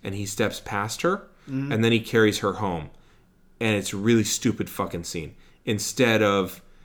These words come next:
Speaker 1: he throws, he, he burns it all down, and then that's the last thing that we see, and then it's his crown.
Speaker 2: Yeah.
Speaker 1: So in the, the theatrical cut, they do a better job of, and that's the other thing in the movie,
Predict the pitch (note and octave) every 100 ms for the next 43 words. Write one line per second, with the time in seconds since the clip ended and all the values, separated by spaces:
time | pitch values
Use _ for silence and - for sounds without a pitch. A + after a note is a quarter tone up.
0 | - - - A2 G#2+ A2 A2 - B2+ B2+
1 | B2 A#2 A#2 A#2 A#2 G#2+ G#2+ G#2 G#2+ G#2+
2 | A#2+ B2 A2+ A2+ G#2+ G2 F#2+ G#2 G2+ G#2
3 | G2+ F#2+ F#2 F#2 F#2 - G2 F#2 F2 E2
4 | G2 F2+ F2 E2+ E2+ - F#2+ F#2+ - G2
5 | F2+ F2 F2 - E2+ - F#2+ E2 - -
6 | - - C3+ - - - - D3 A#2+ A#2+
7 | C3+ A#2+ A#2 A2+ - - - A#2 G#2+ A#2
8 | D#3+ B3 F#3 C3+ A2 - G#2 G2 - -
9 | - A#2 A2+ A#2+ G#2 - C3+ C3+ D3+ A2
10 | B2 A#2 G#2+ F#2+ - G#2+ G#2+ G2+ F#2+ F2
11 | - - _ _ - C3 C3+ D3+ C3+ E3+
12 | D3 D3 C#3+ C#3+ A#2+ A2+ D#3+ C3 G2+